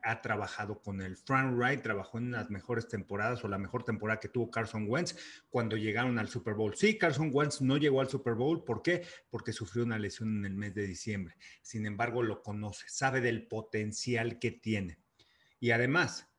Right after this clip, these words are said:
para mí creo que es una buena adquisición por parte de los Colts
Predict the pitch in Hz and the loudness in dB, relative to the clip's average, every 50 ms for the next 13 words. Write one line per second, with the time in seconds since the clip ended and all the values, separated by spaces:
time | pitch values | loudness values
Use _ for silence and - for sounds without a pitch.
0 | _ _ _ _ _ _ - 120 113 117 123 139 156 165 165 - 165 151 156 - | _ _ _ _ _ _ 2 2 2 4 2 2 2 0 2 2 0 2 2 0
1 | 156 - - 156 151 143 127 117 104 107 117 127 170 202 220 226 202 151 - - | -2 0 0 0 2 2 2 2 0 0 2 4 4 6 4 4 2 0 -2 -2
2 | 117 101 92 - - 110 110 110 - 113 107 101 - - 110 104 101 - 113 104 | -4 -4 -4 -4 -2 -2 -2 -2 -2 -4 -4 -2 -2 -2 -2 -2 0 -2 -2 0
3 | 98 95 92 - - - 110 135 147 - - - | 0 -2 -4 -6 -4 -2 0 0 0 -4 -8 -14